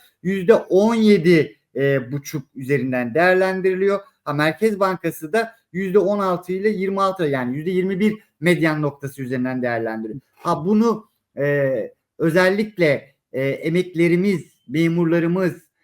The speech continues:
e, S S K Bağkur emeklisi, bunlar yılda iki defa zam aldığı için tam orta, e, noktası on buçuk yapıyor. E, dolayısıyla şu anki, e, maaşların üzerine bir on buçukluk puan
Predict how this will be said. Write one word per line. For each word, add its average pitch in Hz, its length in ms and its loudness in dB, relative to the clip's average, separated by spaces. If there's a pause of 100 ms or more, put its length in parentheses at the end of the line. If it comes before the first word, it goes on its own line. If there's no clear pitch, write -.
(260)
e, 135 400 -2 (500)
S 170 100 -2
S 170 80 -14
K 160 120 -4
Bağkur 175 280 0
emeklisi, 165 460 -4
bunlar 170 240 -2
yılda 160 200 -2
iki 170 180 -4
defa 170 280 0
zam 156 200 -2
aldığı 151 240 0
için 190 340 -6 (200)
tam 214 180 0
orta, 190 520 0 (160)
e, 151 200 -2
noktası 160 400 -4
on 202 300 2
buçuk 175 360 -4 (180)
yapıyor. 139 500 -2 (280)
E, - 40 -4
dolayısıyla 190 580 0
şu 196 160 -4
anki, 180 480 -4 (180)
e, 151 120 2
maaşların 175 560 0
üzerine 170 360 -4
bir 180 40 -2
on 185 280 0
buçukluk 170 520 -10
puan 185 440 2